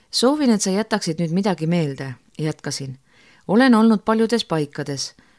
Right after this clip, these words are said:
Nimeta neid, kui tahad, eri maailmadeks või valdkondadeks. Ja olen leidnud, et on üks tähtis põhimõte, mis kehtib igal pool ning sa pead selle meelde jätma kogu eluks." "Mis see on?"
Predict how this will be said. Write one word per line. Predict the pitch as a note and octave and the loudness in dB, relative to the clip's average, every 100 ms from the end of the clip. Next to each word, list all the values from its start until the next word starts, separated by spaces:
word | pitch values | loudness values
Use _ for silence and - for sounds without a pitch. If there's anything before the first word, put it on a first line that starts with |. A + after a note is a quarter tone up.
| _ | _
Nimeta | A3 D4 A#3 - | 0 2 2 0
neid, | F3 E3+ | -2 -2
kui | - E3+ | -4 -4
tahad, | G3 E3+ | -2 -2
eri | G3 G3 | -2 -2
maailmadeks | D3+ D3+ D#3 E3 E3+ F3 F3+ G3 | -2 -2 -2 -2 -2 -4 -6 -2
või | |
valdkondadeks. | G3+ G#3+ - D3 D3 C3+ C3+ - - - _ _ _ _ - | 0 0 -2 -6 -6 -8 -10 -8 -12 -12 _ _ _ _ -4
Ja | D#3+ | 0
olen | A3 C4+ A3+ | 2 4 4
leidnud, | C4 G#3+ D3+ D3 - | 2 0 -4 -6 -6
et | D3+ D3 | -6 -2
on | D#3+ | -2
üks | D3+ - | -2 -4
tähtis | A#3+ C4 - F#3 | -4 -4 -6 -6
põhimõte, | - A#3+ F#3 C#3+ C#3 D3 C3+ - _ _ | 0 0 0 -4 -6 -10 -12 -14 _ _
mis | F3 D#3+ | -6 -4
kehtib | - F#3 - E3 | -4 -6 -4 -4
igal | A3+ F#3+ D#3+ | -2 0 0
pool | F#3 E3 D3 C#3 - _ _ - | 0 0 0 -6 -14 _ _ -4
ning | E3 | -2
sa | E3+ D#3+ | -2 2
pead | A#3+ A#3+ | 2 2
selle | - F3 E3 | 0 -2 0
meelde | G#3+ A3+ F3 | 2 2 0
jätma | E3 - D#3+ | -2 -2 -6
kogu | F3+ G3 | -2 0
eluks." | F#3 D3 - - - _ _ _ _ _ _ | 0 -2 -4 -6 -6 _ _ _ _ _ _
"Mis | F3+ E3+ | -4 -2
see | - | 2
on?" | A3+ F3 | 2 0